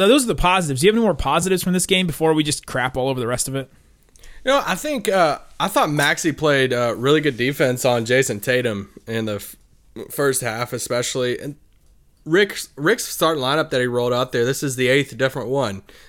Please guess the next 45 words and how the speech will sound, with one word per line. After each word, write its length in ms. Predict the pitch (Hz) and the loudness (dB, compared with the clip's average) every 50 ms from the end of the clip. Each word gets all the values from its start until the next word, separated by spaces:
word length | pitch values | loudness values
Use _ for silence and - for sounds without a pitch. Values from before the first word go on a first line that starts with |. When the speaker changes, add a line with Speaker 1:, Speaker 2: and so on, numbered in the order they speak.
| - - | -20 -10
Speaker 2:
So 380 | - - 120 117 120 120 - - | -6 -2 0 0 0 -2 -2 -4
<clears throat> 80 | - - | -4 -2
we 140 | 196 170 147 | -2 -2 0
got 160 | 131 127 123 | 0 0 0
another, 360 | 123 127 127 127 127 123 127 - - | 0 0 0 2 0 0 -2 -6 -8
a 80 | - 117 | -8 -6
new 200 | 117 120 127 127 | -4 -2 -2 -4
starting 360 | 123 - 135 123 131 131 120 | -4 -2 -2 0 0 0 0
lineup. 380 | 113 110 107 110 110 117 127 - - - - - - - - - | -2 -2 -2 -2 -4 -4 -6 -8 -12 -18 -18 -18 -18 -18 -16 -12
Uh, 300 | - 104 113 113 113 113 113 | -8 -6 -4 -2 -2 -2 -2
we 120 | 120 127 | -2 -2
didn't, 580 | 123 113 135 139 123 120 131 127 127 127 120 - - - - - - - | -2 0 0 0 0 0 -4 -4 -4 -4 -6 -8 -12 -20 -20 -20 -12 -4
you 60 | 127 127 | -2 0
know, 80 | 123 120 | 0 2
we, 280 | 117 139 156 156 147 - - 120 - - | 2 4 4 4 2 0 -10 -16 -16 -14
we 260 | - 123 135 156 180 | -8 -2 0 0 2
predicted 540 | 151 - 160 139 139 139 143 - 151 135 127 | 2 0 0 2 2 0 0 0 -2 -2 0
that 180 | 135 131 120 | 0 -2 0
DeLon 340 | 113 127 123 131 131 131 123 | 0 0 0 2 2 0 0
Wright 280 | 123 127 127 123 123 - | 0 2 2 0 0 -2
and 120 | 117 110 | -4 -6
Tim 180 | - 131 120 117 | -4 -4 -4 -4
Hardaway 380 | 117 123 123 123 120 117 120 117 | -2 -2 0 0 2 2 0 0
would 180 | 107 107 104 - | -2 -2 -4 -6
start 380 | - - - 135 139 151 143 - | -6 -6 -2 0 2 2 2 0
in 60 | 104 | -2
this 160 | 117 110 101 - | -6 -6 -6 -6
game. 280 | - 110 113 123 123 | -6 -6 -4 -4 -4
They 100 | 113 110 | -4 -4
did 220 | 107 107 120 120 110 | -4 -6 -6 -6 -6
not. 380 | 110 117 117 113 110 110 110 - - - - - | -6 -4 -4 -4 -4 -4 -6 -10 -16 -20 -18 -10
They 100 | - 117 | -8 -8
started 460 | 110 - - 127 117 117 117 113 104 104 | -6 -6 -4 -4 -2 0 0 -2 -2 -4
Maxey, 680 | 110 113 117 120 120 - - - 127 120 120 113 - | -4 -2 -2 -2 -2 -4 -6 -6 -6 -4 -6 -6 -8
uh, 220 | - 104 104 101 - - | -10 -12 -12 -12 -12 -12
and 140 | 107 110 110 | -12 -8 -6
Seth 480 | - - - 135 120 120 113 107 - - - | -6 -4 -2 -2 -2 -2 -2 -6 -8 -12 -12
and 200 | 107 107 107 107 | -10 -10 -8 -6
Dorian 520 | 123 127 131 131 120 113 110 110 113 - - | -4 0 2 2 2 2 0 -2 -6 -8 -8
with 240 | - 107 104 - - | -8 -10 -10 -10 -8
K 220 | - 120 110 110 | -8 -6 -6 -6
P 160 | 104 - 113 | -4 -6 -6
and 120 | 107 104 104 | -6 -6 -4
Luka, 320 | 117 139 139 - 131 110 104 | -4 -4 -4 -4 -4 -4 -4
and 220 | 101 104 104 95 | -4 -6 -8 -10